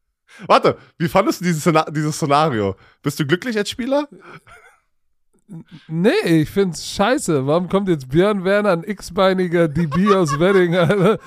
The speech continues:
Speaker 2: und kriegt einen Hall Pass, Alter? Nix da,
Speaker 1: <laughs>
Speaker 2: nix da!
Speaker 1: X-beiniger D B,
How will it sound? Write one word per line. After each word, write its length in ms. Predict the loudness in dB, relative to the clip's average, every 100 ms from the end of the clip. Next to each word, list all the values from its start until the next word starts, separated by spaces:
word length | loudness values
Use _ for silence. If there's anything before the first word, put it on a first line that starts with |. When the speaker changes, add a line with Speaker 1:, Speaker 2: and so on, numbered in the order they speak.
| -4
Speaker 2:
und 180 | 0 0
kriegt 240 | 0 0 2
einen 160 | 4
Hall 260 | 6 6 4
Pass, 420 | 4 4 2 0
Alter? 320 | 0 -2 -2
Nix 340 | 0 0 0 2
da, 260 | 2 4 4
Speaker 1:
<laughs> 80 | 6
Speaker 2:
nix 220 | 4 2 0
da! 380 | 4 6 6 6 0
Speaker 1:
X-beiniger 640 | -4 -8 2 2 2 -2 -2
D 200 | -4
B, 120 | -6